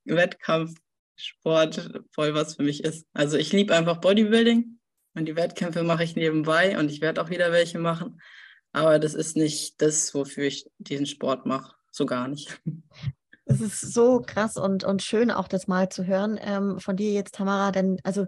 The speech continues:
Speaker 2: mir geht's tatsächlich sehr, sehr ähnlich und, ähm, ich hab für mich immer wieder erkannt, hey, diese dreihundertvierundsechzig Tage drumherum, so, das ist das, was mir taugt einfach, ne? Und
Speaker 1: Ja.
Speaker 2: der Wettkampf, hey, das ist spannend und alles und, und voll krass, aber, ähm,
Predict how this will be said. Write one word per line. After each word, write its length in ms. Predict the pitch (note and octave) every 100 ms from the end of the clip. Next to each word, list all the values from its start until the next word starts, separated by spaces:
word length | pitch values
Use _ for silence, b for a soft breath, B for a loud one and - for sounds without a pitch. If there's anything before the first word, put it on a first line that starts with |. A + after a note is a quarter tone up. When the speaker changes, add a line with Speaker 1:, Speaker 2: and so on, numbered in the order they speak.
| B B _
Speaker 2:
mir 140 | G#3
geht's 200 | G#3+ G3+
tatsächlich 400 | G#3 G3 G3 F#3+
sehr, 140 | G3 G3
sehr 200 | G3 -
ähnlich 480 | F3+ A3 A3+ - -
und, 420 | F#3 F#3 F#3 - -
ähm, 240 | F3+ F3+
ich 140 | -
hab 80 | F#3+ - -
für 140 | -
mich 160 | F#3+ -
immer 200 | G3 G3
wieder 160 | G3+
erkannt, 360 | F#3+ F#3+ F#3+ F#3+
hey, 100 | F#3+
diese 220 | F#3+ F#3
dreihundertvierundsechzig 800 | F#3 F#3 G3 F#3+ G3+ F#3+ F#3 F#3+
Tage 340 | - F#3 F#3+ F#3+
drumherum, 380 | G3 F#3+ F#3 G3
so, 180 | F#3+ F#3 B B B
das 140 | G3 G3
ist 140 | F3+
das, 320 | G#3 - - - C4 _ _ _ _ _
was 180 | G#3 G3
mir 140 | G3+
taugt 320 | F#3 G#3+ A3 G#3+
einfach, 380 | C3+ F3+ F3
ne? 160 | G3 A3+
Und 160 | F#3+ - -
Speaker 1:
Ja. 180 | F3+ F3+ -
Speaker 2:
der 120 | G3
Wettkampf, 340 | G3+ G3+ A3+ G3+
hey, 100 | G3+
das 120 | G3
ist 160 | F#3+ -
spannend 360 | F#3+ A3+ A3
und 100 | F#3
alles 340 | - G3+ A3 F3+
und, 160 | F3+
und 180 | - F3+
voll 200 | - F#3+
krass, 340 | F#3+ F#3+ G#3+
aber, 320 | - F3+ F#3 F#3 B B -
ähm, 240 | F3+ F#3